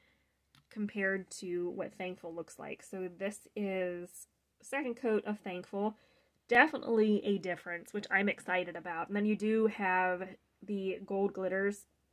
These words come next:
in Happily Ever After. So they are not similar in the least, which is always good to know. I was afraid I'd have kind of dupes with these. So the next one is this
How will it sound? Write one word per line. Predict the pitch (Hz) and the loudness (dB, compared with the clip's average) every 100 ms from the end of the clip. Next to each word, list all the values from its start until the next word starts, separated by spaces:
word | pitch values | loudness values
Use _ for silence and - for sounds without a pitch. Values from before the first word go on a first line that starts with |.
| _ | _
in | 202 196 190 185 | -4 -2 -2 -2
Happily | 185 175 185 185 180 | -4 -6 -6 -6 -4
Ever | 185 180 | -2 -2
After. | 175 185 - 190 208 - _ _ _ _ _ _ _ - | -2 -4 -2 -2 -2 -4 _ _ _ _ _ _ _ -10
So | 190 | -8
they | 180 | -6
are | 175 | -4
not | 185 220 240 | 2 4 4
similar | - 214 208 208 208 202 - _ _ - | 0 -2 2 4 6 4 2 _ _ -4
in | 277 302 277 | 0 2 4
the | 214 | 2
least, | 190 165 165 208 - - _ _ - | 0 -4 -6 -8 -10 -20 _ _ -10
which | 196 190 - - - - _ _ _ _ _ _ | -4 -4 -4 -10 -14 -16 _ _ _ _ _ _
is | 233 233 - | -4 -2 0
always | 220 220 220 208 | 0 4 4 4
good | 220 208 | 2 2
to | |
know. | 202 196 180 | 0 2 0
I | 180 | -2
was | 185 | -6
afraid | 202 214 202 | -4 -2 0
I'd | 190 | -2
have | 202 185 180 | -2 -6 -6
kind | - 196 190 | -6 -4 -4
of | 180 175 _ _ _ | -6 -12 _ _ _
dupes | - 180 - - - _ _ - | -10 -10 -10 -20 -20 _ _ -20
with | 180 - | -20 -12
these. | 175 165 - | -10 -10 -6
So | 208 | -2
the | 190 | 6
next | 226 - 262 | 6 4 -2
one | 247 240 254 285 _ _ _ _ _ - - | 4 6 4 2 _ _ _ _ _ -20 -12
is | 208 202 190 - | -6 -4 -6 -6
this | 190 190 196 | 0 0 -2